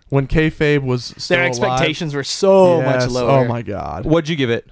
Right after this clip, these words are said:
Speaker 1: Uh, I gave it a star and a quarter as well. This was very quick and not good.
Speaker 3: I mean, at least it was short, right?
Speaker 2: Exactly.
Speaker 1: Yes.
Speaker 2: That was
Speaker 1: There's
Speaker 2: a
Speaker 1: a, there's
Speaker 2: theme
Speaker 1: a
Speaker 2: on this
Speaker 1: couple
Speaker 2: show,
Speaker 1: times we
Speaker 2: yeah.
Speaker 1: can say that here.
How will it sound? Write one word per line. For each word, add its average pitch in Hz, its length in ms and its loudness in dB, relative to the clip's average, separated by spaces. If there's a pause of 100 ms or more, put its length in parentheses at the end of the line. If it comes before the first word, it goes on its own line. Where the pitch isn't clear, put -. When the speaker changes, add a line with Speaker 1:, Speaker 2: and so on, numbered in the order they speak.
(120)
Speaker 1:
Uh, 135 100 2
I 117 240 2
gave 147 200 2
it 135 100 2
a 123 60 -4
star 123 180 0
and 123 80 -2
a 117 40 -6
quarter 120 300 0
as 120 120 -6
well. 110 320 -6 (260)
This 180 140 0
was 190 80 -2
very 185 240 2
quick 180 500 -4
and 123 180 -4
not 127 240 -2
good. 123 360 -2 (400)
Speaker 3:
I 180 80 2
mean, 233 160 -2
at 226 80 0
least 233 180 -2
it 269 40 0
was 160 100 0
short, 151 300 0
right? 127 280 -2 (220)
Speaker 2:
Exactly. 135 420 -10
Speaker 1:
Yes. 117 220 2
Speaker 2:
That 202 160 0
was 247 80 0
Speaker 1:
There's 175 160 -2
Speaker 2:
a 170 40 -8
Speaker 1:
a, - 20 -6
there's 185 120 0
Speaker 2:
theme 175 120 -2
Speaker 1:
a 156 40 -2
Speaker 2:
on 139 80 -4
this 156 100 0
Speaker 1:
couple 143 180 -2
Speaker 2:
show, 139 60 -2
Speaker 1:
times 127 220 0
we 131 60 0
Speaker 2:
yeah. 131 160 -2
Speaker 1:
can 123 80 -4
say 113 140 -4
that 92 200 -10
here. 110 220 -10